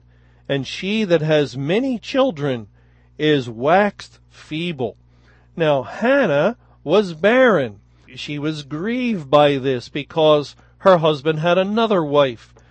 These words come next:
who had several children. And, uh, this is the picture that God often uses in the Bible, the barren woman giving birth, just as Sarah gave birth to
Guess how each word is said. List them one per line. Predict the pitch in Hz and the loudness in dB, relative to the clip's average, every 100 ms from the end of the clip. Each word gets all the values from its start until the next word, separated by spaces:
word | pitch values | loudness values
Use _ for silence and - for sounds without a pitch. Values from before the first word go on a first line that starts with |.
| _ _ | _ _
who | - 165 | -4 -2
had | 156 170 165 151 | 2 2 2 -2
several | - 143 127 151 175 | -4 -2 -2 -4 -6
children. | - 240 220 156 139 107 _ _ _ _ _ - | -4 -2 -2 -2 -6 -6 _ _ _ _ _ -4
And, | 160 151 143 | -2 0 0
uh, | 143 127 | 0 0
this | 131 165 | -2 -6
is | 143 120 | -8 -8
the | 131 | -8
picture | - 190 - 156 | -6 -8 -4 -4
that | 139 135 | -2 -4
God | 120 143 147 139 | 0 4 4 4
often | 127 147 156 - 151 147 | -2 -2 -2 -2 -6 -4
uses | 202 240 170 147 120 - - - | -4 -4 -4 -6 -8 -12 -10 -2
in | 160 143 | -2 -2
the | 131 | -2
Bible, | 135 135 131 117 104 _ _ _ | 0 0 0 -6 -12 _ _ _
the | 135 143 | -4 -2
barren | 123 156 170 185 190 175 147 | 2 6 6 6 2 -2 0
woman | 160 160 165 160 156 _ _ _ | 0 0 -2 -6 -12 _ _ _
giving | - 147 151 156 156 156 143 | -6 -2 0 -2 -2 -6 -4
birth, | 139 165 143 110 - _ _ _ _ | 2 4 4 -2 -14 _ _ _ _
just | 160 165 - - | 0 0 0 2
as | 160 151 147 - - _ _ _ | 4 4 0 -4 -16 _ _ _
Sarah | 127 - - 180 247 170 135 185 - _ _ | -20 -10 2 6 6 6 4 2 0 _ _
gave | 156 170 180 156 120 | -2 0 -2 -4 0
birth | 151 151 165 202 - _ _ | 2 4 2 -2 -8 _ _
to | - 143 143 170 | -4 -2 0 -2